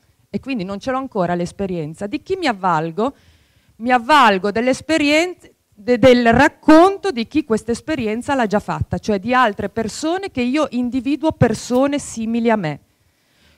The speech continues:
Quindi non cerco l'informazione ufficiale,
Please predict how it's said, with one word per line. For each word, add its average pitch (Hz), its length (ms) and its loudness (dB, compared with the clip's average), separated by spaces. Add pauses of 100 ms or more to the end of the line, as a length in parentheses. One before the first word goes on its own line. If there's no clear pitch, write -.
Quindi 254 260 0
non 320 320 -2
cerco 302 480 0
l'informazione 196 1120 0
ufficiale, 180 960 -4